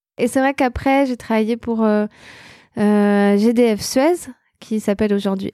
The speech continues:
Engie, donc au moment de la fusion entre Gaz de France et Suez.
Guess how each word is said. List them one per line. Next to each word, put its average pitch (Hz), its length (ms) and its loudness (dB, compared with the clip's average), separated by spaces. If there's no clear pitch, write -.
Engie, 233 360 0
donc 214 260 -2
au 208 40 -2
moment 202 220 2
de 208 60 0
la 190 120 2
fusion 214 460 -2
entre 202 280 -4
Gaz 208 280 0
de 196 100 -2
France 196 480 -4
et 269 160 2
Suez. 233 480 0